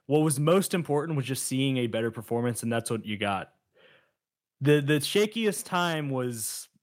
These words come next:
the start of the second half, where, I mean, I was there. The fouls were piling up for both teams, and I think it was something like thirty-five by around the first media timeout of the second half combined.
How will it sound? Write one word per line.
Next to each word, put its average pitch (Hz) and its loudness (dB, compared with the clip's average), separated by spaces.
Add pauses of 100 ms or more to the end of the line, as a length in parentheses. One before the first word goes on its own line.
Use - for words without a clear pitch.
(220)
the 147 -2
start 151 2
of 147 0
the 135 -2
second 131 -2
half, 131 -4 (340)
where, 120 2 (1040)
I 160 0
mean, 190 6
I 254 6
was 160 2
there. 135 0 (140)
The 147 -4
fouls 180 2
were 151 0
piling 160 2
up 147 0
for 123 -8
both 117 -4
teams, 165 0 (220)
and 117 -2 (580)
I 110 -12
think 180 0
it 190 6
was 160 6
something 170 0
like 123 2
thirty-five 135 2
by 120 0
around 120 0
the 110 -2
first 120 0
media 113 2
timeout 123 2
of 113 0
the 101 -6
second 120 -2
half 120 -2
combined. 110 0